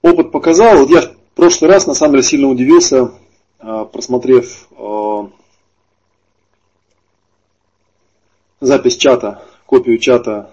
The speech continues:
Снежковой с позавчерашней, да, практически ничего в чате полезного я там не нашел, никаких вопросов, ничего, поэтому я подумал, что если я чат просто буду убирать время от времени и не реагировать на него, наверное, будет даже лучше для слушателей.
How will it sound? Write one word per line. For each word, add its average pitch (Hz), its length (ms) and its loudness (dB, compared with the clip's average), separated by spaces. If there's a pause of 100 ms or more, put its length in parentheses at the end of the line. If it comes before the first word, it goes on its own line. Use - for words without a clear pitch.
Снежковой 131 720 0
с - 220 -10
позавчерашней, 117 920 -4
да, 113 220 -10 (840)
практически 147 540 -6
ничего 135 240 0
в - 80 -10
чате 139 220 -4
полезного 135 480 2
я 131 60 -2
там 123 140 -4
не 127 60 0
нашел, 175 500 0 (140)
никаких 120 340 -10
вопросов, 139 420 -6
ничего, 123 280 -4
поэтому 120 340 -4
я 113 80 -4
подумал, 120 340 -4
что - 280 -12 (460)
если 120 220 -4
я 120 80 2
чат 127 240 -4
просто 127 260 -4
буду 123 180 0
убирать 139 460 0
время 120 260 2
от 113 80 -12
времени 110 360 -4
и 117 80 -10
не 120 180 -4
реагировать 123 480 2
на 113 60 -12
него, 107 180 -10
наверное, 113 240 -6
будет 110 200 -8
даже 110 180 -8
лучше 117 280 -8
для - 120 -16
слушателей. 120 500 -14